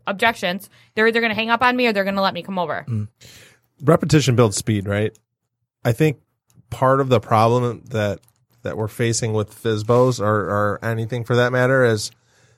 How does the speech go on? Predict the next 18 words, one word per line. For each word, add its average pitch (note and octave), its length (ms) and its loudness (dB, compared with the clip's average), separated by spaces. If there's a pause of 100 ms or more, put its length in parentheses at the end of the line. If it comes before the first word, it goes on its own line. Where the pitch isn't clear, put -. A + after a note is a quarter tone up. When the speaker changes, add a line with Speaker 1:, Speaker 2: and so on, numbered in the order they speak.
(100)
Speaker 3:
the A#2 100 -4
speed C#3 280 2
in C3 100 6
which B2 180 2
we A#2+ 140 2
ask A2+ 280 2
the G#2 80 -10
questions G2+ 440 -4
or A2 80 -2
the G#2+ 60 -2
speed C#3 280 2
in C3 100 4
which B2 180 4
we A#2+ 100 4
can A2 160 0
think B2+ 280 -2
of A#2 100 2
the A2 100 0